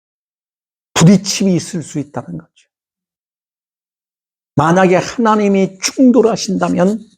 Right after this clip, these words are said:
대제사장도 살아날 길이 없는 거예요. 그래서 거기서 죽으면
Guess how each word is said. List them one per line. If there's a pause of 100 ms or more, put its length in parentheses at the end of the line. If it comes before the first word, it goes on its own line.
(460)
대제사장도
살아날
길이
없는
거예요. (1200)
그래서
거기서
죽으면